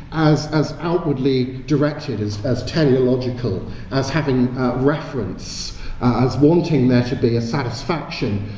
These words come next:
that corresponds to them. Uh, nothing was said about the, the argument from causality or the arguments, uh, from,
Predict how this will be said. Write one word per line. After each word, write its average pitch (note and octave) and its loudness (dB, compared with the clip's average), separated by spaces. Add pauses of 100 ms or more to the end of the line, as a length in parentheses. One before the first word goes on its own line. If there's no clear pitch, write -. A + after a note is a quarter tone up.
(120)
that C#3+ 0
corresponds A2+ -2 (240)
to C#3 0
them. G2+ -6 (960)
Uh, C3+ 2
nothing A3+ 2
was F3+ 0
said E3+ 0
about C#3 -4
the, C3 -4
the C3 -2
argument C3+ 0
from B2+ -2
causality E3+ 0
or C3 0
the B2+ 0
arguments, B2 -2
uh, G#2 -2
from, A2 0